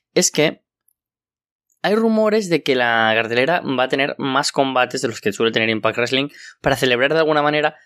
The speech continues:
por capas todo lo que ha sido la historia de los veinte años de Impact Wrestling. Hablaremos en profundidad sobre algo que ocurrió en las grabaciones y que se ha filtrado,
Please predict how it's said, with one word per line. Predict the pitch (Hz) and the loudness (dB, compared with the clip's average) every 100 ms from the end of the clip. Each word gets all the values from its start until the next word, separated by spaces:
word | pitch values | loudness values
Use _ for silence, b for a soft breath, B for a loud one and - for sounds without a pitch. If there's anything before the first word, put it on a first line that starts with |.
| b - | b -4
por | 127 117 | -2 0
capas | 202 202 135 - - _ _ - | -2 0 0 -2 -8 _ _ -4
todo | 175 196 | 0 2
lo | 185 | 2
que | - | 0
ha | 160 | -2
sido | 160 165 | 0 0
la | 147 | 0
historia | 120 - 139 | 0 0 2
de | 131 | 2
los | 110 | 0
veinte | 113 113 | -2 0
años | 120 117 | 0 -2
de | |
Impact | 107 104 98 | -2 -2 -4
Wrestling. | 98 101 98 B B B B - | -6 -6 -8 B B B B -2
Hablaremos | 139 131 143 196 | 2 2 2 2
en | 214 | 0
profundidad | 190 170 160 151 147 | 0 0 0 0 0
sobre | - 107 104 - _ _ _ _ | 0 0 0 -2 _ _ _ _
algo | - 202 156 | -2 0 0
que | 123 | -2
ocurrió | 120 151 | 0 0
en | 147 | 0
las | 131 | 0
grabaciones | 123 110 - 156 120 | 0 0 0 -2 -4
y | 107 | -6
que | |
se | - | -6
ha | 113 | -2
filtrado, | 135 123 127 131 117 - | -2 0 0 0 0 -4